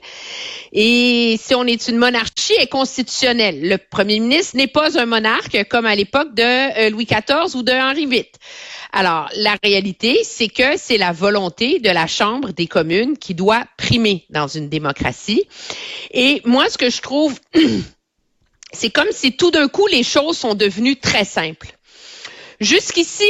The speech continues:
on était dans un débat, euh, litigieux autour de l'approche quand même très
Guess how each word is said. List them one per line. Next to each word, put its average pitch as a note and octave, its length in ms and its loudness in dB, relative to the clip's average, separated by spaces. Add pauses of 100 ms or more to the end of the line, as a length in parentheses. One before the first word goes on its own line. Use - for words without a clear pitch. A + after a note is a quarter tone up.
on C#4 100 -2
était D#4 480 2
dans A3 340 -2
un G#3+ 160 2
débat, A#3 600 2 (280)
euh, A3 140 4
litigieux A#3 720 -2 (640)
autour E4 680 2
de C4+ 520 0
l'approche B3+ 800 0
quand G#3+ 200 2
même A3+ 380 0
très - 320 0